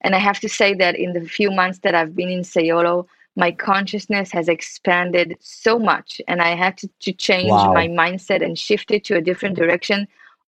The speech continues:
Speaker 1: altogether. Try to imagine that we're trying to build, like, a marketplace of demand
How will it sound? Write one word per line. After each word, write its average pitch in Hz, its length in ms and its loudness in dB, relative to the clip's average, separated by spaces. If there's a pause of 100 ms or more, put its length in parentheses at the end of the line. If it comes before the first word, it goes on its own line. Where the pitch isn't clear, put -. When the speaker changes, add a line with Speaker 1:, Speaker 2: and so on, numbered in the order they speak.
Speaker 1:
altogether. 185 760 2 (460)
Try 240 180 4
to 294 120 -4
imagine 202 480 0
that 190 180 2
we're 190 140 0
trying 196 280 0
to 202 120 -6
build, 190 240 0
like, 180 120 -2 (100)
a 165 80 0
marketplace 208 640 -2
of 170 120 -20
demand 175 560 -4